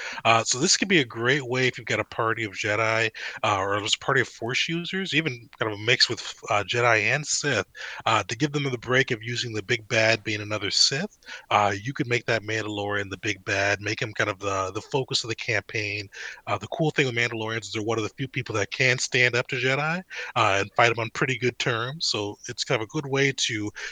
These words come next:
just do something different and kind of a different aspect or different angle,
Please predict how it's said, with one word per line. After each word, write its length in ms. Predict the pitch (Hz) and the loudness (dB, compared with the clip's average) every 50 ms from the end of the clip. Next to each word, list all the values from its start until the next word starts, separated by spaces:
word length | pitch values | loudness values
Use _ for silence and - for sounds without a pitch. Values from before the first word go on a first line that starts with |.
| - - | 0 2
just 220 | 254 - - - | 2 2 4 2
do 100 | 233 214 | 2 2
something 300 | - 233 208 190 165 151 | 2 4 2 0 2 4
different 460 | 156 170 - - - 175 165 165 151 | 4 2 4 4 2 2 4 4 2
and 220 | 123 113 110 107 - | 0 -4 -6 -6 -2
kind 140 | - 123 | 0 0
of 60 | 113 110 | 2 4
a 220 | 104 101 104 110 | 6 6 6 4
different 260 | 117 160 147 165 135 123 | 4 2 4 6 8 8
aspect 480 | 123 123 123 - - 139 127 117 - | 8 8 8 6 2 0 0 0 0
or 20 | 113 | 0
different 300 | 117 127 - 127 107 98 | -2 -2 0 0 0 0
angle, 420 | 104 107 104 104 101 98 95 90 | 0 0 0 -2 -2 -4 -4 -6